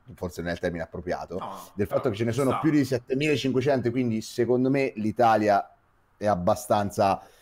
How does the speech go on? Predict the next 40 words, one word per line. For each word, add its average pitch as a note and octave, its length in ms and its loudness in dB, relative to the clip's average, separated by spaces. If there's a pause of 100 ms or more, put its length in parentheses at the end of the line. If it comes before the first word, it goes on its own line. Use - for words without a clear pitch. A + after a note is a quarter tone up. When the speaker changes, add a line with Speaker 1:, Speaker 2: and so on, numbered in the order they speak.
(100)
Speaker 1:
se C3 240 0
non D#3 260 2
nel D3 160 2
primissimo C#3 640 0
step, C#3 480 2 (560)
eh, G#2+ 80 2
eccoci, G2+ 440 -2
perché A#2+ 280 -4
non, G2 360 -6
eh, F2+ 480 -6
non, F2+ 380 -8
non G2 160 -6
sarà G2+ 280 0
disponibile F#2 580 -4
ovunque, F#2 640 -4
ovviamente, E2+ 720 -8 (340)
però A#2 220 4
secondo G#2 340 -2
me A2+ 80 0
se F#2+ 160 -6
puoi A2+ 220 0
accedere F#2+ 400 -2
a F#2 40 0
una F#2 160 -4
linea G2 520 -4
tot, G#2 560 -2 (360)
e C3 140 4
per A2 180 0
linea A#2 260 2
tot A#2+ 280 0
intendo, G2 540 -2
secondo G2+ 360 -4
me, A2 380 -2
eh, F2+ 340 -4
s-, - 120 -12
eh, E2+ 240 -6
partirà F2+ 480 -2
dai, E2 240 -6
dai E2 200 -8
quindici E2 560 -10